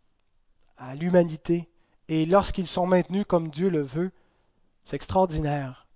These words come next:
la bénédiction qui en découle. Mais nous vivons aujourd'hui dans une société qui croit que le but d'un couple, c'est d'être heureux.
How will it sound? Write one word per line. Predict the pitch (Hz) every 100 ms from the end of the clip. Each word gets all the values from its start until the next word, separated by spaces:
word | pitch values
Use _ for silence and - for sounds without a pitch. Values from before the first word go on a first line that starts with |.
| -
la | 139
bénédiction | 151 160 147 151 - 151
qui | 147
en | 131
découle. | 127 - 123 - _ _ _ _ _ _ - _ _ -
Mais | 160
nous | 190
vivons | 208 208 254 277
aujourd'hui | 214 220
dans | 262 202
une | 196
société | 240 214 208 -
qui | 262 202
croit | - 254
que | 262 202
le | 190
but | 170 214 269
d'un | 190 170
couple, | - 247 - - _ _ _ _ - -
c'est | 165
d'être | 196 170
heureux. | 170 151